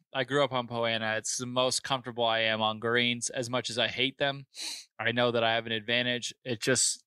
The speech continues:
you know, feels like home to me. It's one of those random things. Um,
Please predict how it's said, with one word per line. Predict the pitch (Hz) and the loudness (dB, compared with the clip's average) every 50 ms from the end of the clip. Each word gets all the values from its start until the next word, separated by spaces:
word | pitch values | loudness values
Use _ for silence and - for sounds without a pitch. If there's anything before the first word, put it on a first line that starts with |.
| _ - | _ -6
you | 143 131 | -2 0
know, | 120 113 | 0 0
feels | - - 143 131 117 120 | 0 0 -2 0 0 -2
like | 117 - | -4 -4
home | - 139 170 180 160 131 | 0 0 0 0 0 -4
to | 117 | -8
me. | 101 98 98 92 90 | -8 -8 -6 -6 -6
It's | 98 - - 117 | -2 -2 -2 0
one | 110 113 113 113 | 2 0 0 2
of | |
those | 113 110 104 - - | 2 0 0 0 0
random | 117 113 113 110 104 107 - | 0 0 0 0 -4 -4 0
things. | 113 110 110 110 - - _ _ _ _ _ - _ _ _ - | 0 0 0 -2 -6 -12 _ _ _ _ _ -20 _ _ _ -4
Um, | - 131 131 131 127 120 113 113 107 | 0 2 4 4 2 0 -2 -6 -12